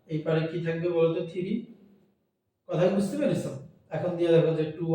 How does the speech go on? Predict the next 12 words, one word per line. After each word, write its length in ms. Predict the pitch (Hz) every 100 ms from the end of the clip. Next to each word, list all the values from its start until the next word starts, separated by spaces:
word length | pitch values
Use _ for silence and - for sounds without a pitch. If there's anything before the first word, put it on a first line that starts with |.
| 156
আর, 80 | 147 151 - - - _ _ _ _ _ _
এই 120 | 151 147
প্লাস 260 | - 160 160 - -
থ্রি 120 | 165 160
কে 60 | 165
এই 60 | 156
পারে 140 | 160 151
নিয়ে 120 | 151 147
আসলে 180 | - 165
মাইনাস 300 | 147 143 147 -
থ্রি, 220 | 160 175 240 - - - _
যে 60 | -